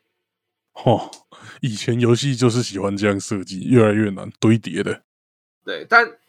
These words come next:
Speaker 2: 这个堆叠很有趣，因为我，我不知-，我忘记他是什么时候开一百等的，他不是一开始就有的，他以前转身之后满九十九等就没了。
Speaker 1: 哼。
Speaker 2: 对，然后后来发-，出，出三转才有一百等。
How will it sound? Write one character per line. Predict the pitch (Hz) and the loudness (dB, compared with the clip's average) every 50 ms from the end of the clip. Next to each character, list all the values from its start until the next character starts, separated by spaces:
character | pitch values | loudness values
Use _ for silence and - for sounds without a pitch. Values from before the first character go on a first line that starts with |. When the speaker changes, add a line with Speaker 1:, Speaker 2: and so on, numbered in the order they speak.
| _ _ | _ _
Speaker 2:
这 | - 277 | -6 -2
个 | 226 196 151 | 0 0 0
堆 | 123 - 165 160 151 | 2 4 2 4 4
叠 | - 107 104 | 2 0 -2
很 | 107 107 | -2 -2
有 | 104 - - | -2 -4 -6
趣， | - - 123 | -6 -4 0
因 | 107 | 2
为 | 139 147 | 2 2
我， | 107 - - _ | 2 0 -4 _
我 | - 123 | -6 -4
不 | 131 185 | -4 -4
知-， | 185 190 - - | -6 -8 -8 -10
我 | - 120 123 123 127 - | -10 -8 -8 -8 -8 -2
忘 | - 196 190 170 160 | 2 2 2 2 0
记 | 165 170 156 | -6 -4 0
他 | 165 151 | 2 2
是 | 160 156 | 2 0
什 | 127 123 | -2 -6
么 | 92 90 | -8 -6
时 | 113 | -6
候 | 107 | -4
开 | - - 104 | 0 0 0
一 | 110 | 0
百 | - - 76 80 | 0 0 -2 -2
等 | - - - - _ _ | -2 -6 -10 -12 _ _
的， | _ _ _ _ _ _ _ _ | _ _ _ _ _ _ _ _
他 | - 147 151 | 0 0 0
不 | 139 127 | 0 0
是 | 127 - | -6 -6
一 | 123 | -6
开 | 123 135 131 | -2 -2 -2
始 | 120 - - | -2 -2 -2
就 | 113 110 | 0 0
有 | 104 90 80 - - _ _ | 0 -2 -4 -10 -12 _ _
的， | _ _ _ _ _ _ _ | _ _ _ _ _ _ _
他 | - 147 | 0 0
以 | 135 131 | 2 0
前 | 117 117 104 107 | 0 -2 -4 -2
转 | - 113 92 101 | 0 -2 -2 0
身 | - 131 131 123 | -2 -4 -4 -4
之 | 123 123 | -4 -2
后 | 127 139 131 117 107 | 0 2 2 2 2
满 | 110 101 110 120 | 2 0 0 0
九 | 120 110 | 0 -2
十 | 107 | -2
九 | 98 107 110 107 | 0 0 0 0
等 | - 92 | 0 0
就 | 110 110 | 0 0
没 | 107 - - - | 0 0 -2 -4
了。 | - 127 - _ _ _ _ _ _ _ _ _ _ _ _ _ _ _ | -6 -8 -10 _ _ _ _ _ _ _ _ _ _ _ _ _ _ _
Speaker 1:
哼。 | _ - - 120 95 82 - - - _ _ _ _ | _ 0 2 2 2 2 -2 -8 -16 _ _ _ _
Speaker 2:
对， | - 95 98 107 | -14 -12 -8 -4
然 | 117 151 | -2 0
后 | 180 | 2
后 | 196 190 | 4 4
来 | 147 151 | 4 4
发-， | 147 160 - - | 0 -2 -12 -12
出， | - - 175 160 _ _ - | -12 -16 -18 -18 _ _ -10
出 | - 180 170 | -8 -6 -2
三 | 160 - 160 165 170 | 2 4 4 4 2
转 | 143 80 - | -2 -4 -2
才 | - 110 | -2 0
有 | 107 107 | 0 0
一 | - 117 | -2 -2
百 | 123 - 92 - | 0 0 0 0
等。 | - - - | 0 -6 -12